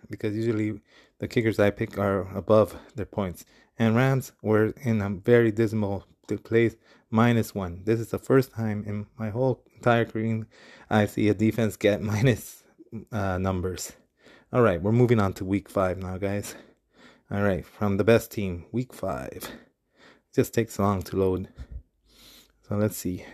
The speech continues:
week five. Let's see here. So, so the, from the best team, we actually won. So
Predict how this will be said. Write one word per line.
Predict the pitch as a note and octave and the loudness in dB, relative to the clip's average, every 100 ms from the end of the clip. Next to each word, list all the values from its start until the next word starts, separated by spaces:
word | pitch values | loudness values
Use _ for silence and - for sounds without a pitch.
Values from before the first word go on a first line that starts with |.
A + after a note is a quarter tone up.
| - | -12
week | G#2+ A#2 C3+ | -6 -6 -6
five. | - - F#2 F2+ G#2+ B2+ - _ _ _ _ - - _ _ _ _ | -10 -4 -2 -2 -4 -6 -12 _ _ _ _ -20 -20 _ _ _ _
Let's | G#2 F#2+ - | -10 -10 -10
see | G#2+ | -10
here. | G2 G#2 C#3 A#2+ - _ _ _ _ _ _ _ _ _ _ _ _ _ _ | -6 -2 -2 -4 -12 _ _ _ _ _ _ _ _ _ _ _ _ _ _
So, | _ G2+ G#2 G2+ - | _ -2 -2 -2 -6
so | - A2 | 0 2
the, | G#2+ | 2
from | - G#2+ | 0 0
the | A2 | 2
best | G2+ D3+ D3+ | 4 2 0
team, | - G2+ G#2 C3 - _ _ _ _ - | -8 -8 -8 -10 -12 _ _ _ _ 0
we | A2+ | 2
actually | G#2+ G#2 - G#2+ | 2 0 0 0
won. | G#2 F2+ E2+ - _ | 0 -4 -6 -14 _
So | - F#2+ F#2 | -4 -2 -2